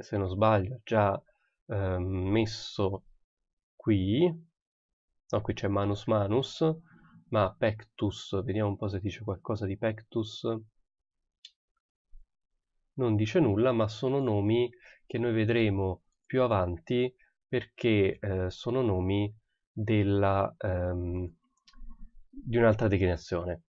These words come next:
È per questo che è super pectus e non è un caso che invece ci aspetteremmo.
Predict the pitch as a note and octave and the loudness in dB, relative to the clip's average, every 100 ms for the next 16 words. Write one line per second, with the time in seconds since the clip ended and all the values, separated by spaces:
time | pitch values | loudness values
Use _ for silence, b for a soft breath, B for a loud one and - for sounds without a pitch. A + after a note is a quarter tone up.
0 | _ _ - G3+ G#2+ F#2 - F#2+ F2+ - | _ _ -2 0 0 -2 0 -2 -2 -2
1 | A2 A2 G#2 G2+ G#2 - _ _ _ - | 0 2 2 4 2 0 _ _ _ 0
2 | F2 - - A2 G#2+ - A#2 A2 - _ | 0 -2 -2 -2 -2 2 2 2 -4 _
3 | _ _ A2 G#2 G#2 F#2 F#2 F#2+ G2 F#2 | _ _ 0 2 4 4 4 2 0 -4
4 | F2 F2+ F2 F2 F2 E2+ F#2 F2+ - G#2+ | 0 0 0 -2 -2 -4 -6 -8 -10 -10
5 | - F2+ F2 F2+ | -6 -6 -6 -12